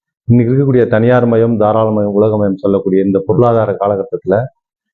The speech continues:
இன்னைக்கு எல்லாமே வந்து பாத்தீங்கன்னா, நாடு விட்டு நாடு பொருளாதாரங்கள் ஒன்னோட ஒண்ணு பிணைஞ்சிருக்கு. அப்போ இன்னைக்கு உழைப்பு சக்திகளை எந்த அளவுக்கு வந்து உறிஞ்ச முடியுமோ அந்த அளவுக்கு உறிஞ்சிட்டு இருக்கிறாங்க. இப்போ முந்தைய காலங்கள்ல ஒரு தொழிலாளர்கள் அப்படின்னு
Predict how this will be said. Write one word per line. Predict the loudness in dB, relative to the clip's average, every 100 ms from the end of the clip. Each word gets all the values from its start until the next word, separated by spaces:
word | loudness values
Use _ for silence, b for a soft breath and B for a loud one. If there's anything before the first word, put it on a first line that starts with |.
| _
இன்னைக்கு | 0 2 2
எல்லாமே | 2 2 2 2
வந்து | 2 0
பாத்தீங்கன்னா, | 0 -2 0 0 0 0 -2 -2
நாடு | 0 0 0 -2 -4
விட்டு | -4 0 0
நாடு | 0 0 0 0 -4 -14 _ _ -4
பொருளாதாரங்கள் | 0 2 2 0 0 0
ஒன்னோட | 2 0 0
ஒண்ணு | 0 0 -2 -2
பிணைஞ்சிருக்கு. | 0 2 2 0 -4 -12 -12 -14 -8 -6 -4 -8 -12 _ _
அப்போ | -6 -2 0 2
இன்னைக்கு | 2 0 0 0 2
உழைப்பு | 2 2 -2
சக்திகளை | -2 -2 0 0 2 2 2
எந்த | 2 2 4
அளவுக்கு | 2 2 0
வந்து | 0 2 0
உறிஞ்ச | 2 2 2 2
முடியுமோ | 0 0 0
அந்த | 0
அளவுக்கு | 0 0 -2
உறிஞ்சிட்டு | -2 -4 -4
இருக்கிறாங்க. | -2 -4 _ _ _ _ _ _
இப்போ | -4 0
முந்தைய | 2 2 2
காலங்கள்ல | 2 2 4 2 2 2 0 -2 -8 b b _
ஒரு | 0 2
தொழிலாளர்கள் | 4 4 6 6 4 4
அப்படின்னு | 2 -2 0 0